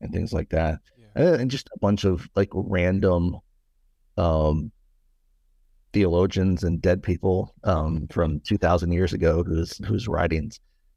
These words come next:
Speaker 1: you know, I, I, you know, that's the thing is, I mean, it's, it's for me, there's, there's that very definite starting point that I can point to where it kind of unraveled, but, like, the people, it had varied from, you know, the famous to the anonymous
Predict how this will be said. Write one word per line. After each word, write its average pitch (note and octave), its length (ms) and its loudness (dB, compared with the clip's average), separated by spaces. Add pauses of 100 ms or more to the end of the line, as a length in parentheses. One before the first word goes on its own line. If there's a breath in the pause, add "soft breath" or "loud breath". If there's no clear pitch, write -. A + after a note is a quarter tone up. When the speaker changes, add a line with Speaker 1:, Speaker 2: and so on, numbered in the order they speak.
(120)
Speaker 1:
you A#2+ 60 0
know, G#2 60 4
I, G2 180 0
I, A#2 60 -4
you A#2+ 160 -2
know, A#2+ 100 2
that's C#3 160 4
the C3 60 2
thing A2 220 0
is, G2 140 0
I E2 100 -6
mean, G#2 140 2
it's, - 280 -10
it's G#2 240 -4
for A2+ 160 -2
me, A2 240 2
there's, G2+ 400 -2 (380)
there's A#2+ 140 2
that A2 200 0
very A#2+ 260 2
definite G#2+ 540 -2
starting F#2+ 440 0
point B2 340 -2 (840)
that A#2+ 160 4
I A2 100 4
can A#2+ 140 -2
point A2+ 260 -2
to A2+ 160 0
where G#2+ 320 0
it - 220 -2
kind G2+ 260 0
of F#2+ 220 -4 (340)
unraveled, G2 460 2
but, F2+ 100 -2
like, F2+ 200 -2
the F2 80 -2
people, G#2 540 2
it - 160 -6
had G#2 280 0
varied G2 440 2
from, F2+ 360 -2 (1200)
you A2 100 2
know, F2 100 2
the - 120 -4
famous G#2 440 0
to G#2 140 2
the E2 120 -4
anonymous F2+ 680 0